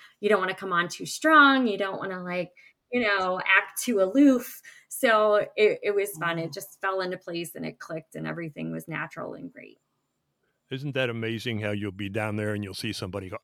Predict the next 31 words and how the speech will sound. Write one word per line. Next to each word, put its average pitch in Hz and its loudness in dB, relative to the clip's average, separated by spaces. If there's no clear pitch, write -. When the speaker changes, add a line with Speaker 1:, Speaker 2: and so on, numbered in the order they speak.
Speaker 2:
"I 202 -2
know 120 -6
you. 190 -2
I 208 -2
know 208 4
you 208 0
from 196 -2
Instagram. 135 0
You 160 2
were," 180 4
and 151 0
then, 147 2
of 143 -4
course, 160 -2
you 165 0
don't 214 4
know 190 6
their 135 4
name. 120 4
You'll 143 0
shout 165 4
out 147 4
whatever 147 4
their 120 0
handle 127 0
is. 120 4
Speaker 1:
<laughs> - -2
Speaker 2:
And, 117 2
uh, 117 -2
Speaker 1:
Yeah. 95 4
Speaker 2:
yeah. 220 -4